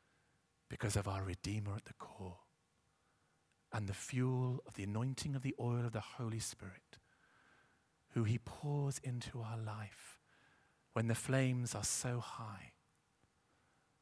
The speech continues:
But the power of God, the power of God pours into you to meet you at your deepest point of need.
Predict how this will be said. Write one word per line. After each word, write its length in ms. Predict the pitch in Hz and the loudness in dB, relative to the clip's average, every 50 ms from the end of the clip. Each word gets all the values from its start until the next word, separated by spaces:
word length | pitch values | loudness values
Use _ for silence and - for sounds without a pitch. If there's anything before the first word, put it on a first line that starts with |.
| _ _ _ - | _ _ _ -10
But 140 | - - - | -8 -4 -4
the 80 | 117 | -4
power 580 | - - - - 120 113 113 110 110 110 107 - - | -2 -2 0 2 4 4 6 6 4 4 2 0 -2
of 140 | - - - _ - | -6 -10 -10 _ -12
God, 500 | - - - - - - - - - - - _ _ _ _ _ _ _ _ _ _ _ _ _ _ _ _ _ _ _ _ _ _ _ _ _ _ _ _ _ _ _ _ _ _ _ - | -10 -8 -8 -8 -8 -10 -12 -14 -16 -18 -18 _ _ _ _ _ _ _ _ _ _ _ _ _ _ _ _ _ _ _ _ _ _ _ _ _ _ _ _ _ _ _ _ _ _ _ -12
the 80 | - 135 | -12 -8
power 500 | - - - - 135 127 127 123 120 117 | -6 -4 -2 0 2 2 2 2 2 2
of 160 | 113 - - | 0 -2 -4
God 380 | - 110 110 107 104 101 104 - - | -6 -6 -4 -4 -4 -4 -6 -8 -12
pours 580 | - - - - 143 131 135 131 127 123 - | -16 -16 -10 -6 -4 -4 -2 -2 -2 -4 -4
into 300 | 120 117 120 117 - - | -6 -8 -8 -10 -12 -14
you 240 | - - - - - _ _ _ _ _ _ _ _ _ _ _ _ _ _ _ _ _ _ _ _ _ _ _ _ _ - | -16 -18 -20 -20 -20 _ _ _ _ _ _ _ _ _ _ _ _ _ _ _ _ _ _ _ _ _ _ _ _ _ -4
to 120 | - 127 | -2 0
meet 300 | 120 120 127 131 131 - | 2 4 4 4 4 2
you 200 | - 120 117 - - | 0 -2 -2 -2 -2
at 180 | - - - | -6 -10 -6
your 180 | - 107 101 110 - _ - | -6 -4 -4 -6 -6 _ -4
deepest 480 | 110 113 113 - - 120 110 - - | -4 -4 -4 -8 -8 -8 -8 -8 -10
point 340 | - - 113 107 113 110 - | -10 -10 -10 -8 -8 -8 -12
of 140 | - - - | -14 -12 -12
need. 340 | 110 110 110 110 - - | -12 -12 -12 -14 -18 -20